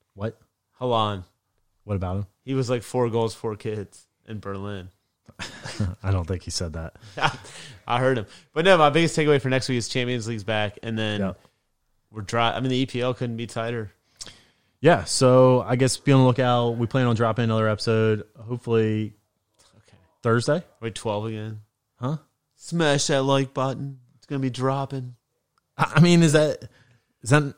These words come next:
Speaker 1: is that not the lingo?
Speaker 2: Yeah, go ahead, man. Sorry. Yeah, yeah. We'll probably put one out on Friday and then Monday. We're gonna try to do Fridays and Mondays.
Speaker 1: Okay. I think you just decided that on your own right there.
Speaker 2: And I, I hope your parents get back together over Thanksgiving.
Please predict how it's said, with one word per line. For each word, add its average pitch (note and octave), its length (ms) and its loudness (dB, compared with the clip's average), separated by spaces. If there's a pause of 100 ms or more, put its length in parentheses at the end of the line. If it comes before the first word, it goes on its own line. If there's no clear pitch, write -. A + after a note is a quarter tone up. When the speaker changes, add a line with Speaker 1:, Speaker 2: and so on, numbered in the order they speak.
Speaker 1:
is A#2 120 -16
that C3+ 120 4
not C3 140 4
the B2 60 0
lingo? C#3 460 2 (280)
Speaker 2:
Yeah, A2+ 120 -12
go A#2+ 140 -8
ahead, G#2+ 220 -10
man. - 100 -20 (120)
Sorry. - 160 -20 (160)
Yeah, E3+ 160 4
yeah. D#3 160 6
We'll A#2 100 -2
probably D#3 340 2 (300)
put D3 140 -8
one D3 140 -2
out C#3+ 240 -4
on A#2+ 200 -6
Friday B2+ 400 0
and A#2+ 100 -4
then A#2 100 -4
Monday. A2 220 -4
We're A2+ 120 -2
gonna D3+ 120 2
try D#3 160 2
to D#3 60 0
do D3 60 -2
Fridays B2+ 320 -2
and A2+ 80 -8
Mondays. G2 360 -14 (920)
Speaker 1:
Okay. A2 180 0 (1200)
I F#2 80 -14
think G#2+ 260 -2
you G2+ 80 0
just F#2 280 -4
decided F#2 320 -4
that F2+ 120 -2
on F2+ 80 -2
your E2+ 120 -4
own F2+ 100 -2
right E2+ 160 -6
there. E2+ 200 -8 (240)
Speaker 2:
And C#3 140 0
I, B2 380 4
I - 20 0
hope B2 240 -4
your A2+ 120 -6
parents G#2+ 460 -10
get G#2 140 -16
back G2+ 180 -8
together G2+ 300 -8
over F#2+ 140 -8
Thanksgiving. F#2+ 680 -14